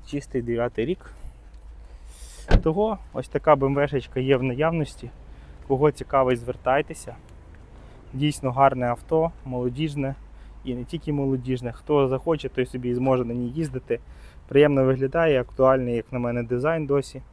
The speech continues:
І є в наявності. Також ось ще різні авто у нас стоять на майданчику. Кого щось зацікавить, звертайтеся.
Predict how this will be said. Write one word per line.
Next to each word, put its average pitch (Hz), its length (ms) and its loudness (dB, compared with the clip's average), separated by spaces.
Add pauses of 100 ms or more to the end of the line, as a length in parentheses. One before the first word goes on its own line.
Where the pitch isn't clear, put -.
(680)
І 170 160 -6
є 127 220 2
в 135 80 0
наявності. 104 720 -6 (420)
Також - 460 -2 (880)
ось 113 180 -4
ще 113 220 -14 (400)
різні 117 440 -4
авто 175 380 -2
у 170 40 0
нас 160 140 -4
стоять 143 300 -2
на 139 80 -4
майданчику. 131 680 -4 (460)
Кого 123 240 2
щось 117 240 -8
зацікавить, 113 580 -2
звертайтеся. 151 760 -4